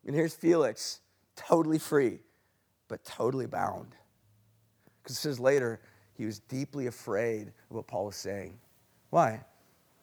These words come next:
Because even though he had everything, he was totally not free in his conscience. His conscience was constantly condemning him. He knew. I mean, he,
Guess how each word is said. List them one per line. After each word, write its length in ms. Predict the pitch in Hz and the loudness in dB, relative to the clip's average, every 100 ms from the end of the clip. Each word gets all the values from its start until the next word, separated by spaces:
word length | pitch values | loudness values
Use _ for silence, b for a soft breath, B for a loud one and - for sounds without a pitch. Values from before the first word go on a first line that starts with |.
| _ _ _ _ - | _ _ _ _ -14
Because 260 | - 139 | -4 0
even 120 | 147 160 | 2 2
though 100 | 160 | 4
he 80 | |
had 100 | 160 | 6
everything, 440 | 139 147 180 196 196 - _ b b b | 6 6 4 2 -2 -10 _ b b b
he 120 | - 156 | -4 -4
was 160 | 120 - | -4 -6
totally 560 | - - 175 165 139 | -6 4 6 6 4
not 280 | 127 135 - | 4 4 4
free 160 | - 113 | 2 2
in 60 | |
his 100 | 101 | 0
conscience. 500 | - 98 87 92 - | -2 -2 -2 -6 -8
His 240 | - - - | -8 -8 -8
conscience 840 | - - 156 - - 104 - - b b b b b _ | -2 2 4 2 -2 -2 -4 -8 b b b b b _
was 80 | 127 | -8
constantly 500 | - - 143 147 131 | -2 2 2 2 0
condemning 400 | 117 107 127 123 | 0 0 2 0
him. 200 | 101 90 B B | 0 -4 B B
He 200 | 208 202 | 2 4
knew. 640 | 185 185 185 247 165 185 B B B | 4 8 10 10 8 4 B B B
I 60 | 160 | 8
mean, 120 | 185 | 10
he, 120 | 202 | 6